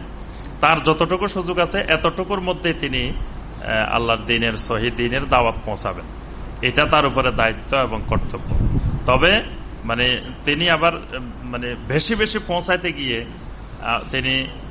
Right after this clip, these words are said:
হেজাবের লঙ্ঘন বা আপনার, আহ, দিনী বিধিবিধান লঙ্ঘন করে তাকে দাওয়াত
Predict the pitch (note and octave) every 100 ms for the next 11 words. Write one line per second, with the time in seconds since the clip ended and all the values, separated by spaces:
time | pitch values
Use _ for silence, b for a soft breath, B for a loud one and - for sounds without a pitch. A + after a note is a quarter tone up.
0 | - B2 B2 C3+ C3+ C3 B2 A#2+ A#2 A2+
1 | A2 A2 - - - A2+ A#2 A#2 A#2+ -
2 | A#2 A2+ A2+ A2 G#2+ - - - - A#2
3 | A2 G#2 C3 C3 B2 B2+ C#3 C3 C3 B2+
4 | B2 C3 D3 C#3+ D3 C3 A#2+ A2+ A#2+ A#2+
5 | A#2